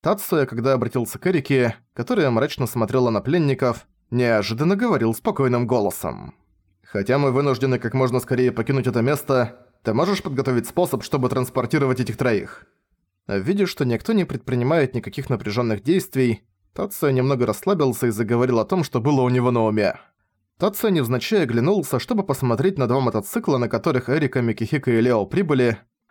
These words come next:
а что до того, кто где сидел, Тацио сказать не смог.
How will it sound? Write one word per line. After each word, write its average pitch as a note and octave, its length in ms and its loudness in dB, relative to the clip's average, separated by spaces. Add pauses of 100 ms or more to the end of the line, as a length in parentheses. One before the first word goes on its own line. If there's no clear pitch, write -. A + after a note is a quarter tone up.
(140)
а G#2+ 160 0
что - 160 -4
до G3+ 120 -2
того, D3 360 0
кто - 180 -2
где A2+ 180 0
сидел, A#2 540 0 (380)
Тацио G#2+ 340 0
сказать A#2 380 -2
не A2 80 0
смог. - 480 -6